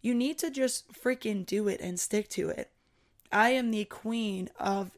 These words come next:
trying to do, like, ten things at once. And what happens is I end up, you know, digging all of these little holes and not really getting anywhere.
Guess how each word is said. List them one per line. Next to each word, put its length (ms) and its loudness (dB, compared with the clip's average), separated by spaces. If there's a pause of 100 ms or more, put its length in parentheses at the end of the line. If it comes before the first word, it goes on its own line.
(100)
trying 340 0
to 100 -6
do, 240 0
like, 220 0
ten 320 -2
things 300 -2
at 100 -4
once. 500 -4 (600)
And 200 2
what 120 2
happens 420 2
is 180 2
I 120 0
end 200 0
up, 160 -2 (280)
you 100 -2
know, 340 -4
digging 320 4
all 200 2
of 80 -2
these 180 2
little 200 0
holes 500 2
and 120 0
not 220 0
really 220 0
getting 320 2
anywhere. 500 -8